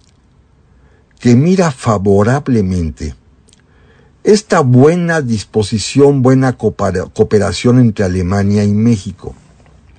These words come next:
Ciertos en-, sectores, digámoslo así, de orden llamado en aquel tiempo conservador,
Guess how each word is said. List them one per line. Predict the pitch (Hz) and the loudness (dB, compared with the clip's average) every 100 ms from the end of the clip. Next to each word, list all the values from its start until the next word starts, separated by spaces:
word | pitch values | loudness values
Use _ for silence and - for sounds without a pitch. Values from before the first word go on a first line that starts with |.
| _ _ _ _ _ _ _ _ _ _ _ | _ _ _ _ _ _ _ _ _ _ _
Ciertos | - 123 165 214 151 | -2 0 2 0 2
en-, | 139 123 - | 2 0 -6
sectores, | - 147 - 240 254 214 | -4 -2 2 2 2 2
digámoslo | 123 127 151 143 | 2 2 2 2
así, | 113 - 143 | 2 0 -2
de | 113 110 107 _ | 2 2 0 _
orden | 120 131 131 139 127 90 - _ _ _ _ _ | 2 4 4 2 2 -2 -8 _ _ _ _ _
llamado | 143 160 233 | -2 2 2
en | 143 | 0
aquel | 120 147 | -2 -4
tiempo | 123 147 135 - | -2 -4 -2 -4
conservador, | 104 104 98 101 87 107 104 | -4 -4 -4 -6 -6 -8 -6